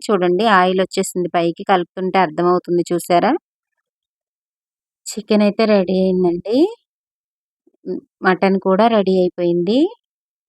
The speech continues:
చూసారా? ఇంకా మటన్ రెడీ అయిపోయింది. చికెన్‌లో కొత్తిమీర వేసేసాము. అయిపోయింది. చికెన్ రెడీ అయిపోయింది ఫ్రెండ్స్. చికెన్ ఫ్రై.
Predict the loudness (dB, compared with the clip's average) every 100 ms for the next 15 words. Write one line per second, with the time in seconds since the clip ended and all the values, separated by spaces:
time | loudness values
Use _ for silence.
0 | _ _ _ _ _ _ _ _ _ _
1 | _ _ _ _ _ _ _ _ _ _
2 | _ -12 -4 -4 -2 0 0 0 0 -2
3 | -4 -6 -4 0 2 0 -2 _ _ _
4 | _ _ _ _ _ _ _ _ _ _
5 | _ _ _ _ _ _ _ _ _ -8
6 | -2 0 2 0 2 2 0 -2 -4 -2
7 | -4 -6 -8 _ _ _ _ _ -12 -6
8 | 0 2 2 0 -2 0 2 4 2 0
9 | -4 -2 0 0 0 2 0 0 0 2
10 | -2 -4 -8 -2 0 0 0 2 0 0
11 | -2 -2 -4 -6 -6 -8 -12 -20 _ _
12 | _ _ _ _ _ _ _ _ _ _
13 | _ _ _ _ _ _ _ _ _ _
14 | _ _ _ _ _ -20 _ -2 -2 0
15 | 0